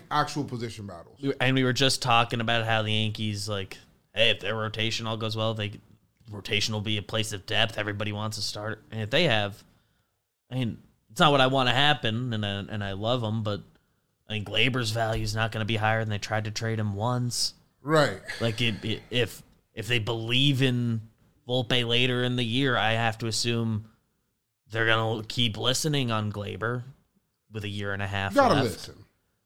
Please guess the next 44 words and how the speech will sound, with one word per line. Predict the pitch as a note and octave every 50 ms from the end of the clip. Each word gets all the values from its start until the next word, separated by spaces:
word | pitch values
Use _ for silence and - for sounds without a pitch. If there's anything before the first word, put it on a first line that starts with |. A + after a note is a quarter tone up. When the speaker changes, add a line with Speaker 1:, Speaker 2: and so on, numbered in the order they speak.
| _ -
Speaker 2:
You | C#3+
gotta | E3+ E3
listen | D#3+ E3+ F3 E3 - E3+ D3+
on | C#3+ C3 C3+
everybody. | C#3 D#3+ F#3 A3 G#3+ E3+ F3 E3+ E3 D#3+ C3+ A2+ G#2+ G2
Speaker 1:
Gotta | F#2+ A2
listen. | - D2+
Speaker 2:
That's | G2+ G2+ - - - _ - -
the | A2+ A2+ A#2 A#2 A2+
job, | G#2+ G#2 G#2+ G2+ G2+ A#2 B2 C3+ D3 C#3+ C#3 -
but | A#2+ G#2+ F#2 - - - - _ _ _ _ _ _ _ _ -
they | B2
already | B2 D#3 E3+ D#3+
tried | D#3 - D#3+ D#3 D3
to | C#3
do | C3+ D3 C#3+ C#3
it | A2 A#2+
once, | B2 C#3 C3+ A2 F2+ G2 -
so | - G#2+
I, | G#2 A2 -
I | A2+ A#2
have | A2 A2+ C3+ C3 B2 - -
to | C3+
assume | B2 A2+ - - B2 A#2 A#2
that's | A2+ A2 G#2+ A2 - - - _ _ _ _ _ _ _ -
a | - G#2+
card | - - A#2 A2 A2 A2
they | G#2 G#2+ G#2
can | - - - G#2+ G#2+ A2 G#2+ G2+ F#2+
play. | - - G#2 G#2 G2+ F2 D2 D#2+ - - - _ _ _ _ _ _ _ -
Not | A#2 B2 C3
what | B2+ C3
I | B2+ B2+
want | B2 B2 A#2+ A#2+
to | A2+
happen. | A#2+ A#2+ A#2 A2+ A2+ A#2 A2+ G#2+
We | G#2+
saw | G#2 - A2+ A2
what | G#2+ G#2+
happened | G#2+ G#2+ G2+ - G#2 G2+
to | G2
Gleyber | G2 G#2+ G#2 G#2 G#2 F#2+ G#2 G2+ G2+
after | G2+ G2+ G2+ G2+ - A2 G2+
it | F#2+ F#2+